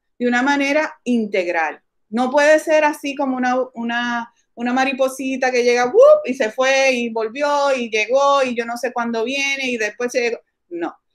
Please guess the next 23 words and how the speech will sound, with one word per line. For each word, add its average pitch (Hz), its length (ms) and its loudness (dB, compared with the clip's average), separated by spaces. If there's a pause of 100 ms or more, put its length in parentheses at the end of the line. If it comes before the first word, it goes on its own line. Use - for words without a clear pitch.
(140)
tiene 247 240 -2
que 302 120 0
tener 302 220 0
un 311 140 0
compromiso 285 680 -2
integral 247 640 0 (220)
con 349 340 2
la 302 120 2
agenda 302 540 -2
de 247 100 -6
trabajo 240 480 -2
de 180 160 -6
ese 190 180 -10
ambiente, 175 560 -12 (280)
¿ok? 233 460 -10 (840)
También 240 840 0
tiene 269 320 -2
que 339 100 -6
haber, 311 440 0 (300)
tiene 247 220 -2
que 262 60 -4
comenzar 302 640 -2
con 233 380 -4